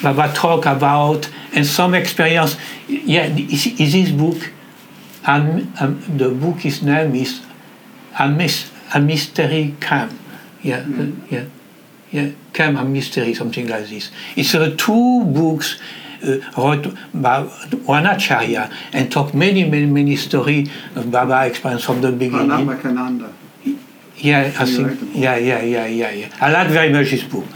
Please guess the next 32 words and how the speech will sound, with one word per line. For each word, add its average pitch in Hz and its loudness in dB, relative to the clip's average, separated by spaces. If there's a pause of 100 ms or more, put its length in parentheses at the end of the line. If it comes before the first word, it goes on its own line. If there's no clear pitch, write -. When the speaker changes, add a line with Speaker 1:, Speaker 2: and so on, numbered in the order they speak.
(120)
Speaker 1:
Almost 139 2
every 127 2
night 127 0 (180)
when 120 -2
I 110 -2
wake 107 -4
up, 123 -2
I 113 0
will 113 -2
read 117 0
some 98 -6
story. 113 -4 (360)
Yeah, - -4 (300)
and 143 2 (840)
read 226 6
the 214 4
story 202 4
about, 156 2
uh, 131 4
Jamalpur 160 2
is 143 0
very 160 2
interesting 180 2
because 156 2 (220)
I 214 2
can 214 4
see 247 4
the 185 4
place. 160 0 (300)
I 165 2
can 196 4
see 202 2